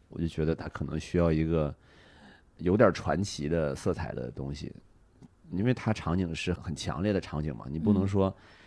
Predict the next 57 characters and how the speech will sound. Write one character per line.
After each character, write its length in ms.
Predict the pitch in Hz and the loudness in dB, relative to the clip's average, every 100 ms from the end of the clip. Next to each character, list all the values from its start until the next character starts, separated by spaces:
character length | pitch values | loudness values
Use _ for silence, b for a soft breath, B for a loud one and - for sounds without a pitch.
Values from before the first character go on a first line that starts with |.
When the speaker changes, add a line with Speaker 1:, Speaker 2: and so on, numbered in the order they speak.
| b - | b -4
Speaker 1:
比 80 | 87 | 0
如 60 | |
说 60 | 90 | 2
前 260 | - 95 | 2 2
五 80 | 98 | 4
千 160 | 92 92 | 2 2
字 120 | 92 | 2
是 100 | 87 | 2
做 160 | 92 85 | 4 6
饭， 200 | 87 57 | 4 2
后 160 | - 87 | 0 0
五 100 | 78 | 2
千 200 | 90 90 | 2 2
字 140 | 92 | 2
是 180 | 85 82 | 2 -2
春 200 | - 87 | 0 0
游， 220 | 82 78 | 2 2
中 160 | 80 92 | 2 2
间 180 | 90 90 | 4 2
忽 140 | - | 4
然 320 | 90 87 87 - | 4 4 2 0
凶 200 | - 90 | -4 4
杀 140 | 90 | 6
两 180 | 90 71 | 6 2
回， 220 | 64 67 | -2 -2
就 100 | 95 | -2
这 220 | 117 165 | 4 6
个 180 | 156 202 | 10 10
挺 140 | 143 175 | 10 8
奇 180 | 156 | 8
怪 280 | 147 165 147 | 8 10 10
的。 100 | 123 B B 240 170 - - - | 6 B B -6 -8 -8 -20 -2
在 140 | 117 | 2
我 120 | 90 | 2
脑 160 | 78 90 | 2 2
海 140 | 101 | 2
中， 180 | 78 82 | 0 2
因 60 | 90 | 2
为 60 | |
我 160 | 104 90 | 2 2
从 180 | 80 98 | 2 0
小 160 | 104 71 | 0 0
就 100 | 82 | -2
喜 140 | - | -2
欢 280 | 76 78 78 - 76 | -2 -2 -4 -8 -6
读 120 | 80 | -2
武 60 | 82 | 0
侠 80 | |
小 120 | 76 71 | -2 -4
说， 400 | - - - - - | -6 -8 -8 -12 -14
看 240 | - 80 | -6 -4
电 160 | 78 78 | -2 -2
视 80 | 78 | -2
剧 240 | 80 65 | -4 -4
什 120 | - | -6
么 60 | 69 | -8
的， 100 | - | -10